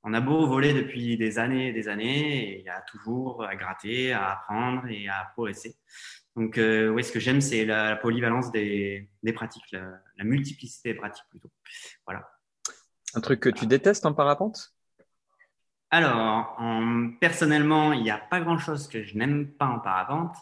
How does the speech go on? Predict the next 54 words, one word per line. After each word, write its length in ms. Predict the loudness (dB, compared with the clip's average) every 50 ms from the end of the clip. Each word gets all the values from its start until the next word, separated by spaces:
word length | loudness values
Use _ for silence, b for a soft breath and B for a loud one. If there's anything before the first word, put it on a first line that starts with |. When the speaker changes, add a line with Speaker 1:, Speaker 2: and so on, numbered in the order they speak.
| -20 _ b b b b b b b b
Speaker 1:
C'est 140 | -6 -4 -4
plus 320 | -2 -2 -4 -4 -4 -4
les, 920 | -2 0 2 2 2 2 2 4 4 4 4 4 4 2 0 -2 -8 -14 _ _ _ _ _ _ _ _ _
les, 400 | -6 -4 -2 0 0 0 -2 -2
les 160 | -4 -4 -4
comportements 840 | -2 0 0 0 0 0 0 0 2 4 4 4 2 0 -4 -8 -8 -2
que 180 | 0 2 2 2
je 100 | 2 2
n'aime 220 | 2 2 2 0
pas 240 | 0 0 -2 -2 -4 -4
en 200 | -2 0 0 2
parapente. 560 | 4 4 4 4 2 0 -2 -4 -6 -10 -16 -10 -4
Euh, 100 | -2 0
en 100 | 2 2
particulier, 540 | 4 2 2 2 0 -4 -2 0 2 2 2
c'est 120 | 4 2
vrai 60 | 2 2
que 80 | 0
sur, 260 | -6 -6 -4 -2 0 0
sur, 260 | 0 0 -2 -4 -6
sur 160 | -8 -6 -4 -2
notre 160 | -2 -2 -4
site, 280 | -4 -6 -6 -6 -6 -6
on 100 | -4 -2
a 80 | 0 2
des 120 | 0 0
comportements 560 | 0 -2 -4 -4 -4 -4 -2 -2 0 0 0
qui, 240 | -2 -2 -6 -10 -10
qui, 240 | -10 -12 -16 -18 -18
qui 120 | _ -20
font 140 | -10 -4 -2
enrager. 420 | 0 2 2 2 2 2 0 -4 -6 -8 -14 -20 B B B B B B B B B B B -8
Hum, 280 | -6 -4 -2 -2 -4 -4
et, 380 | -4 -4 -4 -4 -4 -4 -6 -10
et 40 | -10
c'est 160 | -12 -12 -8
ça 160 | -4 -4 -4
que, 280 | -2 -2 -4 -4 -4 -4
que 120 | -6 -8
j'aime 200 | -8 -8 -6 -2
pas, 140 | 0 0 0
les, 220 | 0 0 -2 -2
les, 140 | -2 -2 -2
les, 400 | -2 -2 -4 -6 -6 -6 -6 -2
les 120 | -2 -2
gens 140 | 0 0 0
qui, 240 | -2 -2 -4 -10 -14 -14
qui 100 | -14 -12
viennent 320 | -8 -4 -2 0 0 0 0
sur 220 | -2 -4 -8 -6
des 100 | -6 -6
sites 220 | -6 -6 -10 -12
qui 80 | -12 -12
sont 360 | -10 -8 -8 -6 -6 -6 -8